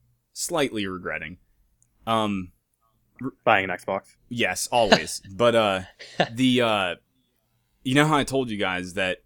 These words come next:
Speaker 1: it was on sale for thirteen dollars a couple days
Speaker 3: Yes.
Speaker 1: ago <laughs> on,
Speaker 3: Yes.
Speaker 1: uh, on P C? And
Speaker 3: Yeah.
Speaker 1: with the upcoming Windows ten thing, I'm wondering if I would have been able to, like,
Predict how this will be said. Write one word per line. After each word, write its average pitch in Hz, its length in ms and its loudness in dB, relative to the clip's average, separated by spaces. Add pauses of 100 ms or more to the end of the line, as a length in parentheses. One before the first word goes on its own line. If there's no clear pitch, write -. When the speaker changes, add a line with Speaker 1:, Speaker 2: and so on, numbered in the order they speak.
(160)
Speaker 1:
it 117 160 0
was 117 140 -4
on 113 160 -2
sale 110 360 2
for 104 180 -10
thirteen 110 920 -4
dollars 107 640 -2
a 120 80 -6
couple 135 340 -4
days 143 360 6
Speaker 3:
Yes. 151 260 6
Speaker 1:
ago 185 180 0 (320)
<laughs> - 300 -20
on, 117 160 2
Speaker 3:
Yes. 117 180 6
Speaker 1:
uh, 107 160 -2
on 104 140 -2
P 110 220 -4
C? 98 440 -6 (640)
And 123 220 2
Speaker 3:
Yeah. 110 120 0
Speaker 1:
with 123 240 0
the 123 220 2
upcoming 131 640 -2
Windows 113 400 -2
ten 160 360 -8
thing, 90 460 -8 (1160)
I'm 131 140 0
wondering 269 500 2
if 165 120 -6
I 156 100 0
would 143 200 0
have 139 100 -2
been 127 140 0
able 123 280 -2
to, 120 160 -8
like, 113 280 -4